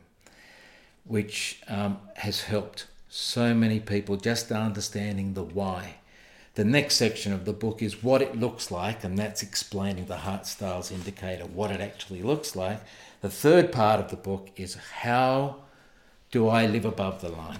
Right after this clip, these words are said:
Give me some how-tos. Don't just tell me that I'm above or below the line, but give me some how-tos.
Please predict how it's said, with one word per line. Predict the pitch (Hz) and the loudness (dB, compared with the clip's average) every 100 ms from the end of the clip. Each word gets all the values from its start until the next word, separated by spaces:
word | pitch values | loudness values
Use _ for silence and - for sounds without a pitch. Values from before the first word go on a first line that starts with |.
| - | -6
Give | 123 | -2
me | 131 127 | 0 0
some | - 123 | 0 0
how-tos. | 107 117 101 - 98 90 82 | 2 0 -2 -2 -6 -6 -6
Don't | - 120 127 | -4 -2 -2
just | 127 113 - | -4 -4 -2
tell | 113 107 | 0 2
me | 107 | 2
that | 104 | 2
I'm | 101 98 | 0 0
above | 95 98 95 | -2 -4 -4
or | 95 | -4
below | 92 92 95 | -6 -6 -6
the | 92 | -6
line, | 92 92 90 | -6 -8 -10
but | 101 | -10
give | 110 107 | -6 -2
me | 113 | -2
some | 107 104 | -2 -6
how-tos. | 95 107 95 - 104 117 156 156 | -6 -4 -4 -4 -4 -2 -2 -6